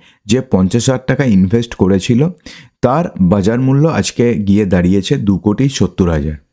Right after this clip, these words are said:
তো শুধুমাত্র যে এসবিআইয়ের এই ফান্ডে, মিউচুয়াল ফান্ডে এককালীন বিনিয়োগে সর্বাধিক রিটার্ন দিয়েছে পাঁচ বছর, দশ বছর কিংবা পনেরো বছরে, তেমনটা কিন্তু নয়। সেই সঙ্গে তিন বছর এবং পাঁচ বছরেও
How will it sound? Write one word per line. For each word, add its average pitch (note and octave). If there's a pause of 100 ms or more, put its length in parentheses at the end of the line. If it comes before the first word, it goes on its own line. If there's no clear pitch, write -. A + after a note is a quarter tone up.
(120)
তো F#3
শুধুমাত্র E3
যে F3
এসবিআইয়ের C#3
এই A#2
ফান্ডে, A2+ (280)
মিউচুয়াল G#2+
ফান্ডে D3+
এককালীন C#3
বিনিয়োগে C#3
সর্বাধিক A#2
রিটার্ন A#2+
দিয়েছে C3
পাঁচ F#2+
বছর, A2+
দশ F#2+
বছর G#2+ (380)
কিংবা C3+
পনেরো A2+
বছরে, C#3+
তেমনটা C#3
কিন্তু C3
নয়। D#2+ (460)
সেই C3+
সঙ্গে E3
তিন C#3+
বছর E3
এবং C3+ (120)
পাঁচ G#2+
বছরেও G2